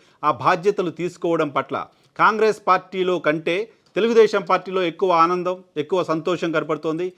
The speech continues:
ఎక్కువ ఉ-, ఎక్కువ ఉత్సాహంగా తెలుగుదేశం పార్టీకి సంబంధించిన కొంతమంది కనపడుతున్నారు. వైఎస్ షర్మిల ఇక్కడికి వస్తే, జగన్మోహన్ రెడ్డికి సంబంధించిన పార్టీ ఓటు బ్యాంకును చీలిస్తే, తెలుగుదేశం పార్టీ అధికారంలోకి వస్తుంది కాబట్టి ఆమె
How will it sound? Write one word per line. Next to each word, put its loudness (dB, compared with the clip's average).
ఎక్కువ 2
ఉ-, -6
ఎక్కువ 2
ఉత్సాహంగా 2
తెలుగుదేశం 0
పార్టీకి -2
సంబంధించిన -4
కొంతమంది 0
కనపడుతున్నారు. -4
వైఎస్ -2
షర్మిల -6
ఇక్కడికి -6
వస్తే, -4
జగన్మోహన్ -2
రెడ్డికి -4
సంబంధించిన -4
పార్టీ 0
ఓటు -2
బ్యాంకును -2
చీలిస్తే, -2
తెలుగుదేశం 2
పార్టీ -2
అధికారంలోకి -2
వస్తుంది -4
కాబట్టి 0
ఆమె 0